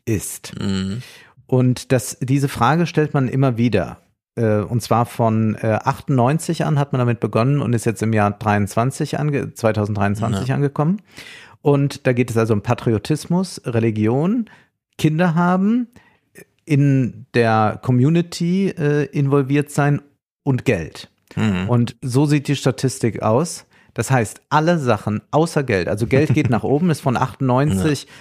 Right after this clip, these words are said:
Speaker 1: an in den, in den letzten fünfundzwanzig Jahren, äh, von, äh, etwa dreißig Prozent auf, äh, etwa fünfzig Prozent hochgegangen und sonst Patriotismus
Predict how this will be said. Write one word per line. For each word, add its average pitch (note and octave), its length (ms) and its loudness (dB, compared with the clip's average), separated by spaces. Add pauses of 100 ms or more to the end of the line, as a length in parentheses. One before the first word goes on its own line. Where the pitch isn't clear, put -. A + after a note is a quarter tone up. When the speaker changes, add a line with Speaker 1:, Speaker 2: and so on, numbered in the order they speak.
(100)
Speaker 1:
an C3+ 340 2
in B2+ 240 0
den, A#2+ 160 2
in B2 140 0
den A#2+ 100 2
letzten A#2+ 280 -2
fünfundzwanzig A#2+ 720 -2
Jahren, A#2+ 320 2 (240)
äh, A#2 120 0
von, A2+ 460 -2
äh, A2 400 2
etwa A2+ 280 0
dreißig A#2 520 0
Prozent A#2+ 440 0
auf, G#2+ 360 -2
äh, A2+ 240 2
etwa G#2+ 300 -2
fünfzig C#3+ 420 -2
Prozent C#3+ 400 -2
hochgegangen C3+ 520 0 (280)
und B2+ 200 2
sonst C3 360 2
Patriotismus C#3+ 1080 0